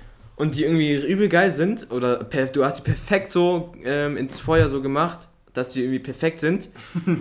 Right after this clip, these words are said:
Speaker 1: Erstens, entweder fallen sie dir ab
Speaker 2: Ja, ja.
Speaker 1: äh, ins Feuer.
Speaker 2: Ich fühl's.
Speaker 1: Ich hab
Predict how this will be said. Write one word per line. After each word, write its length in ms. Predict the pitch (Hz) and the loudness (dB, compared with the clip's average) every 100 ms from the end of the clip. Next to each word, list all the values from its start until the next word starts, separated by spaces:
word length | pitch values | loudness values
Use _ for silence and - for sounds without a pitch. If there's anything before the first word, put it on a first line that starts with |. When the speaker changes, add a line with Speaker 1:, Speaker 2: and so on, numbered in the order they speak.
| 147 - - - | -2 -8 -20 -4
Speaker 1:
Erstens, 720 | 139 190 - 196 370 - - _ - - - | 2 2 2 -2 -2 -4 -14 _ -20 -20 -2
entweder 400 | 165 208 196 175 | 2 2 4 2
fallen 320 | 170 165 165 131 | 4 4 4 2
sie 100 | 123 | -2
dir 140 | 110 | 2
ab 320 | 123 - - - - - | 2 0 -8 -20 -20 -8
Speaker 2:
Ja, 280 | 117 117 - - - - | 0 2 2 -2 -12 0
ja. 140 | 139 | 2
Speaker 1:
äh, 140 | 139 190 | 2 4
ins 260 | 190 220 - | 6 6 4
Feuer. 320 | 190 175 - - - - 311 156 | 6 6 4 0 -4 -10 -4 0
Speaker 2:
Ich 180 | 165 - | -2 0
fühl's. 400 | 170 - - - | 0 0 -2 -6
Speaker 1:
Ich 100 | |
hab 60 | - | -6